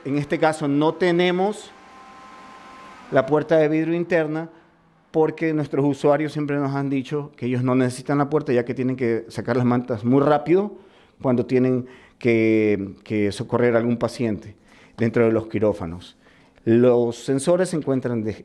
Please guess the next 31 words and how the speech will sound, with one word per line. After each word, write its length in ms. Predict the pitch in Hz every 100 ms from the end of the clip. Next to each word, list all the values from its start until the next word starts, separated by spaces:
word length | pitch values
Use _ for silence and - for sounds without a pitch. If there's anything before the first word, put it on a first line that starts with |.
| _
de 80 | 104
izquierda 440 | - 170 170 165
a 40 | 165
derecha 420 | 151 165 165 170
y 60 | 139
en 60 |
la 100 | 113
parte 220 | 120 117 113
de 60 |
atrás. 380 | 104 95 85 - - - - _ _
Tiene 220 | 135 135
el 80 | 131
ventilador, 600 | 123 127 120 123 151 160
como 260 | 165 156 147
les 160 | 135
dije, 460 | 175 175 226 220 220 _ _ - - - _
y 180 | 139 135
aparte 720 | 127 139 143 147 - 170 160
del 220 | 135 127 123
sistema 640 | 127 - - 147 160 156
tiene 400 | 143 143 147 147 -
un 400 | 156 156 160 - - _ _ _ _ _ _ _ _ _ _ _ _ _ _ _ _ _ _ - - _ _ _ - - _ _ - - - - - - - -
limitador 560 | 160 170 156 147 147 165
de 100 | 160
temperatura 800 | 151 147 139 156 156 165 - -
mecánico 800 | 127 160 175 185 170 165 165 156
en 100 | 120
la 140 | 113 110
parte 280 | 120 117 117
de 60 |
atrás 440 | 120 123 135 143